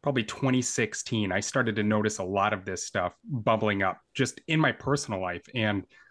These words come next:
I've got a college education, and I was thinking, you know, I've seen some of this weird stuff at the universities, but now this is bubbling into people I know, their workplaces,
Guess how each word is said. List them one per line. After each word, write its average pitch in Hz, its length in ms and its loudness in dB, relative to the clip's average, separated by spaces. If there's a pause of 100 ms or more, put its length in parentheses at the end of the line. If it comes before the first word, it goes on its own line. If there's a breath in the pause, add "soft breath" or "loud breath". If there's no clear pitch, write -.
(440 soft breath)
I've 160 140 0
got 165 80 6
a 123 60 0
college 101 360 2
education, 90 560 -4
and 104 60 2
I 104 40 2
was 107 120 -2
thinking, 131 200 0
you 131 40 6
know, 143 80 6
I've 147 100 2
seen 135 200 2
some 120 180 0
of 110 80 0
this 107 180 2
weird 104 300 -2
stuff 107 260 -2
at 107 80 -4
the 107 80 -6
universities, 98 760 0
but 107 160 -4
now 147 160 2
this 139 240 0
is 101 200 -2 (520 soft breath)
bubbling 120 400 4
into 110 200 -2
people 113 300 -2
I 104 100 4
know, 104 220 2
their 98 180 0
workplaces, 92 840 -4